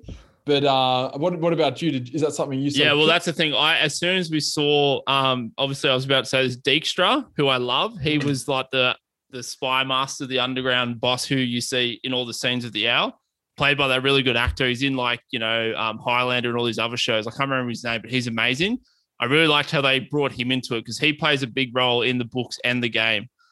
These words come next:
Speaker 2: So he's sort of, like, on Geralt's side sometimes, and he's against Geralt. They've got a bit of back and forth going, but it's really cool. And he loves, in the, in the books and the games, he loves Philippa, so that's why you always see him with her.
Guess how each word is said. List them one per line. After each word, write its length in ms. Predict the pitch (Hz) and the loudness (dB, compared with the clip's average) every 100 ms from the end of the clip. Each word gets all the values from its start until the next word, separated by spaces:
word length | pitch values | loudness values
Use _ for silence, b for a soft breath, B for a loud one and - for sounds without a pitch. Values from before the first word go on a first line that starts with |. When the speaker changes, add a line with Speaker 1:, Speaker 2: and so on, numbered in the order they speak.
| b | b
Speaker 2:
So 140 | - 156 | -2 0
he's 140 | 151 | 2
sort 220 | 196 214 | 2 4
of, 60 | 214 | 4
like, 300 | 185 165 - _ _ _ - | 4 2 -4 _ _ _ -4
on 200 | 151 170 | 0 2
Geralt's 580 | 151 160 160 - - - | 2 2 2 -2 -6 -2
side 320 | 156 156 160 | 2 2 0
sometimes, 540 | 170 151 151 151 147 139 | -2 -6 -2 0 0 -2
and 60 | |
he's 120 | 131 | -4
against 380 | 117 143 147 - | -2 -2 -2 -2
Geralt. 260 | 139 147 139 | 0 0 0
They've 100 | 139 | -2
got 120 | 156 | 0
a 40 | |
bit 100 | 147 | -2
of 60 | 127 | 0
back 240 | 131 131 | 0 -2
and 160 | 135 120 | -6 -6
forth 260 | 127 135 - | -4 -4 0
going, 400 | 143 185 370 294 _ _ _ _ _ _ - | 0 0 -2 -8 _ _ _ _ _ _ -2
but 120 | 143 | 0
it's 200 | 143 139 | 2 0
really 220 | 151 147 131 | 2 2 2
cool. 200 | 143 135 | 0 0
And 80 | |
he 100 | 147 | 2
loves, 300 | 147 139 - - | 2 0 -6 -2
in 180 | 170 151 | 0 2
the, 200 | 135 123 | -2 -2
in 120 | 160 160 | -4 -4
the 80 | |
books 520 | 127 139 139 - - - | -2 -2 -2 -4 -6 -4
and 140 | 135 | -2
the 40 | 135 | 0
games, 280 | 123 123 147 | 0 0 0
he 100 | 131 | 0
loves 300 | 123 120 - | 0 0 -2
Philippa, 440 | 127 135 165 180 | 0 0 0 0
so 140 | - | 0
that's 140 | 131 - | -2 0
why 120 | 123 | 0
you 80 | 120 | 0
always 240 | 117 - | 0 -2
see 100 | 117 | -4
him 120 | 117 | -4
with 140 | 113 - | -6 -2
her. 340 | 123 107 151 | 0 0 -2